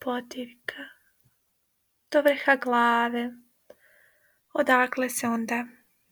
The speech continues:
spušta niz treće oko, preko grla, srca,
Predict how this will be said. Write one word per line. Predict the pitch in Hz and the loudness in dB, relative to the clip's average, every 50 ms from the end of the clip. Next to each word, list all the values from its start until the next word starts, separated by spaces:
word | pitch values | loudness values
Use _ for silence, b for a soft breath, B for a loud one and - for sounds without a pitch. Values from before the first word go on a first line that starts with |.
| - | -16
spušta | - - - _ - - 226 240 285 311 311 - - - - - 285 285 285 294 - _ _ _ _ _ _ _ _ _ _ _ _ _ _ _ _ _ _ _ _ _ _ _ _ _ _ _ _ _ _ _ _ _ _ _ | -14 -14 -14 _ -6 -4 -2 -2 0 2 2 2 0 0 -2 -6 -6 -6 -6 -10 -16 _ _ _ _ _ _ _ _ _ _ _ _ _ _ _ _ _ _ _ _ _ _ _ _ _ _ _ _ _ _ _ _ _ _ _
niz | - 311 320 320 311 - | -6 -4 -4 -4 -4 -6
treće | - - 262 254 262 - - - 254 247 | -2 0 0 0 0 -2 -4 -4 -2 -4
oko, | 240 233 240 - _ - - 254 247 - _ _ _ _ _ _ _ _ _ - | -4 -4 -6 -10 _ -12 -10 -10 -10 -12 _ _ _ _ _ _ _ _ _ -20
preko | - - - - - 226 | -20 -16 -8 -4 -2 -2
grla, | 220 - - 240 254 254 254 247 247 240 - _ _ _ _ _ _ _ _ _ _ _ _ _ _ - | -2 -2 -4 -2 -2 -2 -2 -2 -4 -6 -10 _ _ _ _ _ _ _ _ _ _ _ _ _ _ -20
srca, | - - - 247 233 - - - 240 | -14 -8 -6 -6 -6 -6 -10 -10 -10